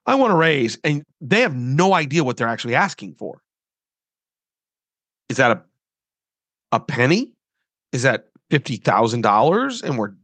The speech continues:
doubling your salary? Th-, th-, those are two entirely different conversations.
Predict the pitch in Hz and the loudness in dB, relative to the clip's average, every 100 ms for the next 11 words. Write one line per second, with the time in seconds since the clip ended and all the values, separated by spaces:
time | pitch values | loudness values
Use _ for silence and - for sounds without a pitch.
0 | - 107 156 147 123 151 135 - - 123 | -2 0 2 0 -2 0 0 0 -4 -4
1 | 160 160 165 196 208 - 226 190 165 170 | -4 -2 0 0 -2 -2 -2 2 2 0
2 | 117 123 139 120 110 113 127 151 170 - | -2 -6 -8 -6 -4 -4 -4 -4 -6 -12
3 | _ - | _ -20